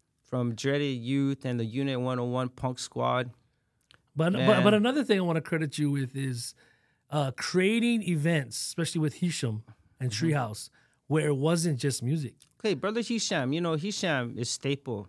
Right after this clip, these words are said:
Speaker 2: Right.
Speaker 1: He, by, by the way, I just came from Big Island, you know, meanest place in Wawa.
Speaker 2: Oh, Hisham's up in
Speaker 1: Kaiste Moku Okiawe.
Speaker 2: Oh, nice.
Speaker 1: He says his Egyptianness
Speaker 2: <laughs>
Speaker 1: re-,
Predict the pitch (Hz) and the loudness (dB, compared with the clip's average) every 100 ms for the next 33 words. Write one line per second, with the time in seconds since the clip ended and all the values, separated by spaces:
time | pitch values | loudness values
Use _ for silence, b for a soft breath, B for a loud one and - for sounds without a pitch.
0 | _ 120 101 - _ _ _ _ 185 233 | _ -10 -10 -12 _ _ _ _ -2 0
1 | 214 151 _ _ 147 139 139 156 175 165 | -2 -8 _ _ -2 0 0 0 2 2
2 | 131 135 - 175 156 - 139 151 147 147 | 2 -2 -4 -4 -2 -2 -2 -2 -2 0
3 | 139 117 117 120 117 113 131 156 165 147 | 0 -2 -4 -4 -2 -2 0 0 2 0
4 | 120 - - 123 110 120 110 107 117 120 | -2 -8 -8 -6 -6 -4 -4 0 0 0
5 | 117 95 156 180 - 208 196 185 - _ | -2 0 4 4 4 0 0 -6 -18 _
6 | _ 165 170 185 175 143 113 110 - 117 | _ -8 -2 0 0 -2 -2 -4 -6 -8
7 | - 117 120 127 135 165 143 120 _ _ | -6 -10 -8 -10 -10 -10 -14 -18 _ _
8 | 113 87 90 - - _ _ _ 131 - | -20 -20 -20 -20 -20 _ _ _ -8 -4
9 | 123 117 127 120 131 131 147 - 151 139 | -4 -2 -6 -4 -6 -6 -6 -4 -4 -4
10 | 123 - - - _ _ _ _ _ _ | -6 -8 -12 -16 _ _ _ _ _ _
11 | _ - 139 | _ 0 0